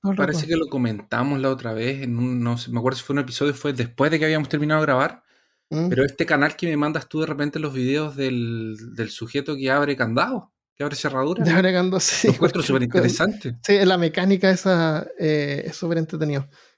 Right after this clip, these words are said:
Speaker 1: Entonces, estoy, yo todo el rato es como lo que me,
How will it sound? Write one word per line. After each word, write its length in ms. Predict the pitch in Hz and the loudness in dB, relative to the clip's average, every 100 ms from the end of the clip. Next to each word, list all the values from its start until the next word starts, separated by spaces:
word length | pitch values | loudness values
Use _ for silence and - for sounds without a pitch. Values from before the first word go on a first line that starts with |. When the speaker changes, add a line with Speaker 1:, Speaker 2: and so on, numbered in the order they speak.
| _ | _
Speaker 1:
Entonces, 260 | 190 220 196 | 0 2 0
estoy, 320 | 190 214 214 | 2 2 2
yo 120 | 190 233 | 2 4
todo 180 | 226 | 4
el 80 | 226 | 6
rato 260 | 240 247 247 | 4 4 4
es 60 | 240 | 4
como 220 | 233 220 | 2 4
lo 160 | 196 | 4
que 100 | 185 | 4
me, 240 | 185 180 | 4 2